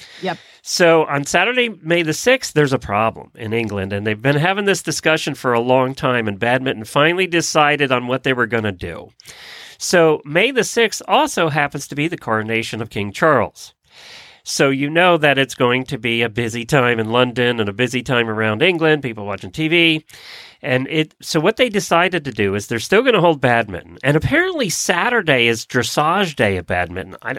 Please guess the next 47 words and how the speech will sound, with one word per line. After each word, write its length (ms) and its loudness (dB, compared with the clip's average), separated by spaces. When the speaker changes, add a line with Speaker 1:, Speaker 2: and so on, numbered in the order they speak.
Speaker 2:
I 60 -8
don't 140 -4
know 60 -4
if 80 -10
they 100 -2
do 140 -4
cross 280 -6
country 280 -6
on 80 -10
Sunday. 420 -2
I 60 -10
don't 160 -2
know 60 0
if 80 -4
they 60 0
have 100 2
a 40 -2
different 200 -2
schedule 320 0
than 140 -2
we 100 2
do, 220 4
but 240 0
it's, 240 -8
what 200 2
they're 120 2
going 340 2
to 100 -8
do, 220 0
what 160 0
they 100 0
decided 640 2
is 380 -2
that 320 2
they're 140 2
gonna 180 2
take 320 -2
a 80 0
break 500 0
from 240 -2
dressage. 760 2
They're 140 -4
gonna 120 0
start 280 0
dressage 380 0
at 100 -2
eight. 380 -2